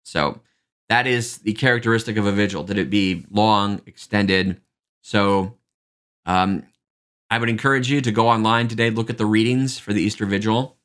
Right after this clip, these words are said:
maybe pray over those this afternoon, 'cause there's, there's a good chance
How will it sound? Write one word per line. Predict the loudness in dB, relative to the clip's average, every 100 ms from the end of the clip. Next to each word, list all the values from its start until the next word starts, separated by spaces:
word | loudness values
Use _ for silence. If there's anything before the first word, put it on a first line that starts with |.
| -4
maybe | -2 0
pray | -4 0 2 2
over | 2 0
those | 0 0 -2 -6 -14
this | -8 -4
afternoon, | -2 0 -2 -2
'cause | -2 -2
there's, | -4 -8 _ _
there's | -4 -2
a |
good | 0 2 2 2
chance | 2 4 4 0 -6 -18